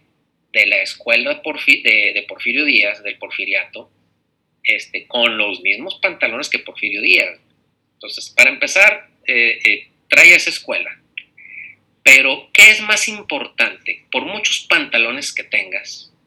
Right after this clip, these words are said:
y, y es algo que ni siquiera por-, Porfirio Díaz hubiera hecho, güey. ¿Quién llega y se acerca y dice,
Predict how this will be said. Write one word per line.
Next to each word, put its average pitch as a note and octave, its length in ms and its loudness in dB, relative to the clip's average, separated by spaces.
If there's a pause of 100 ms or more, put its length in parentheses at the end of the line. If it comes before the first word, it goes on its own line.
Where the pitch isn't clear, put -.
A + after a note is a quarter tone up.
(440)
y, G2+ 580 -2
y A2+ 40 2
es - 120 -2
algo C#3+ 240 -4
que - 200 -4
ni G2+ 220 -14
siquiera A#2 400 -2
por-, G2+ 300 -8
Porfirio A2 360 -6
Díaz G#2+ 380 -4
hubiera G2 400 0
hecho, - 300 -10
güey. - 140 -20 (840)
¿Quién D3 200 0
llega D#3+ 220 8
y D#3+ 60 6
se A#2+ 120 0
acerca B2 580 2 (760)
y G#2 140 -6
dice, B2 560 2